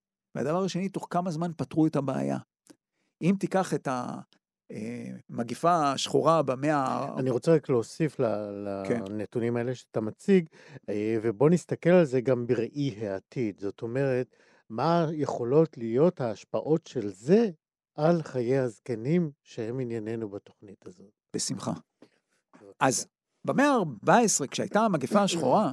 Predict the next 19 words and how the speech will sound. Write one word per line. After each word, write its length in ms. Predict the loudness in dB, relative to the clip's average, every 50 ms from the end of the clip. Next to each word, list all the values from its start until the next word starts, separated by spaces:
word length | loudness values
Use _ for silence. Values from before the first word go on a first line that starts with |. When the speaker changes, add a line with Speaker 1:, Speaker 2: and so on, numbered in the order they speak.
| -2 -2
Speaker 2:
<clears throat> 0 | 0 2 2 2 0 -2 -6 -12 _ _ _ _ _ -14 -14 -14 _ _ _ _ _ _ _ _ -4
Speaker 1:
והיא 240 | 0 2 4 4 2
הרגה, 420 | 0 0 0 2 2 2 2 0
אתה 140 | -4 -4 -6
יודע 160 | -4 -4 -6
כמה? 300 | -4 -4 -4 -4 -6 -6 -8 -8
מאתיים 420 | -10 -10 -8 -4 -4 -2 -2 -2 -2 -4 -6 _ _
מיליון 460 | -4 -4 -2 0 2 2 2 2 0 -2
מתוך 260 | -2 -4 -6 -4 -4
שמונה 380 | -4 -4 -4 -4 -6 -6 -6 -4
מאות 200 | -6 -6 -6 -6
מיליון. 320 | -8 -8 -8 -8 -10 -10 -14 _ _ _ _ _ _ _ _
קודם 260 | 10 10 10 10 6
כל, 160 | 2 2 2
מבחינת 340 | 2 0 0 0 0 0 0 2
תוחלת 420 | 0 0 2 2 2 2 2 0
החיים, 380 | -4 -4 -2 0 2 2 0 0 -4 _ _ _ _ _ _ _ _ _ _ _ _ _ _ _ _ _ _ _ _ _ _ _ -2
היא 120 | 0 2
החזירה 600 | 2 2 0 -2 0 4 6 6 6 6 4 -2